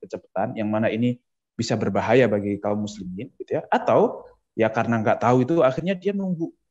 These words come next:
muadzin yang lain pada adzan dulu, atau menunggu benar-benar memastikan waktu sholat itu masuk. Katakanlah duhur. Duhur itu kan range-nya dari jam sebelas empat puluh katakanlah sampai jam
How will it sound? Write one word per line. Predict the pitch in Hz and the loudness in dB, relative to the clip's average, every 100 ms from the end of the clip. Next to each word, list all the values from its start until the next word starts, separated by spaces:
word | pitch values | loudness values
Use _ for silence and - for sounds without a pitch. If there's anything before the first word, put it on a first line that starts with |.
| _ - | _ -8
muadzin | 117 104 110 107 | -4 -2 -2 -4
yang | 104 98 | -4 -4
lain | 151 160 151 | -2 -2 -4
pada | 127 117 | -2 -2
adzan | 120 117 | -2 -4
dulu, | 139 147 139 120 | -4 -2 -2 -2
atau | 113 | -2
menunggu | 123 131 127 127 123 | -2 -2 -2 -2 -2
benar-benar | 123 117 110 113 113 | -2 -4 -6 -6 -4
memastikan | 113 117 - 127 120 | -2 -4 -6 -4 -2
waktu | 117 - 123 120 - | -2 -2 0 0 -2
sholat | - 117 113 | -4 -2 -2
itu | 101 | -4
masuk. | 135 185 - | -6 -6 -4
Katakanlah | - - - 143 143 | -2 0 2 2 0
duhur. | 117 147 180 _ _ _ _ - | 0 0 0 _ _ _ _ -4
Duhur | 123 143 | 2 2
itu | 151 180 | 2 0
kan | 233 226 - | -2 -2 -4
range-nya | 185 185 - - 220 | -2 -2 -6 -6 -2
dari | 151 135 | -2 -2
jam | 120 117 113 107 - _ _ - | -2 -2 -2 -8 -12 _ _ -8
sebelas | 110 101 110 107 | -8 -4 -2 -2
empat | - 113 113 - | -4 -4 -4 0
puluh | 127 170 | 0 2
katakanlah | - 113 107 123 | 0 -2 -4 -8
sampai | 160 135 160 | -6 -6 -4
jam | 165 180 | -2 -2